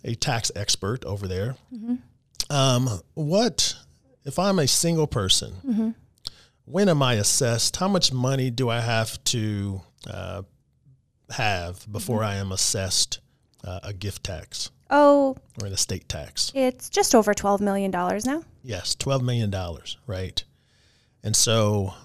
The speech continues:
Speaker 1: generally, you are not hit with an estate tax unless your estate is well, is over twelve million dollars. And that's if you're single. If you're married, it's double that, right? And that is why when you look at where the government gets their money,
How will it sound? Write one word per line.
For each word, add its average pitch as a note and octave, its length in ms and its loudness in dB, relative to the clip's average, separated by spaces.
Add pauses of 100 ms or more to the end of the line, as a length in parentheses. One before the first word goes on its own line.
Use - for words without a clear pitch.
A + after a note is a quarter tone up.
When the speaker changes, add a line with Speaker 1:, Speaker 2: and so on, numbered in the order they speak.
(200)
Speaker 1:
generally, D#3 600 2 (380)
you C3+ 400 -4
are A#2 80 0
not D3+ 260 0
hit - 160 -4
with B2+ 160 -8
an A2 100 -4
estate A#2+ 360 -2
tax F#2+ 420 -6 (380)
unless B2+ 640 2 (840)
your B2 140 0
estate A2+ 320 2
is A2 100 0
well, G2 240 -2
is A2+ 160 -6
over G2+ 300 -2 (720)
twelve F#2 380 -4
million F#2 260 -6
dollars. F#2 320 -8
And A2 100 -6
that's - 120 -2
if G#2+ 100 -2
you're F#2+ 60 -2
single. F#2 340 -2
If - 100 -12
you're G2+ 80 -8
married, G2+ 260 -6
it's - 120 -2
double D#2+ 320 -6
that, D2+ 200 -12 (500)
right? G#2+ 340 -4 (480)
And G#2 100 -2
that A2 140 0
is G2+ 100 0
why C3+ 260 2
when B2+ 120 2
you A#2 100 0
look B2 220 -2
at - 180 -6
where B2+ 160 -8
the A#2 120 -4
government A#2 280 0
gets A#2+ 140 0
their A2+ 140 -2
money, C#3+ 360 4